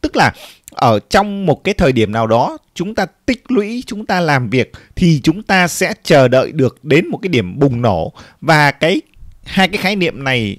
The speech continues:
áp dụng vào trong đầu tư ở trên thị trường crypto hoặc là những cái thị trường, trường nói chung khác, Ngọc cảm thấy nó rất là tốt.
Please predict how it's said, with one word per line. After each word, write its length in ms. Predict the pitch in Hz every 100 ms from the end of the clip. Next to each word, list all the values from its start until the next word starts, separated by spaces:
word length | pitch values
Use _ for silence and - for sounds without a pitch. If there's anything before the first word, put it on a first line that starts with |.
| -
áp 140 | 208
dụng 200 | 170 185
vào 120 | 131 117
trong 320 | - 143 139
đầu 200 | 117 110
tư 260 | - 170 160 - - _ -
ở 140 | -
trên 180 | - 160
thị 140 | 143
trường 280 | 120 131 110
crypto 400 | - 185 - 127 113 90 - _
hoặc 200 | 131 -
là 80 | 135
những 180 | 139 185
cái 60 | 202
thị 140 | 135
trường, 400 | - 131 110 104 98 -
trường 280 | 147 117
nói 120 | 107 143
chung 160 | 147
khác, 340 | 139 208 254 -
Ngọc 220 | 123 -
cảm 180 | 101 87
thấy 200 | 120 165
nó 200 | 151 151
rất 200 | 233 -
là 60 | 113
tốt. 320 | - 190 -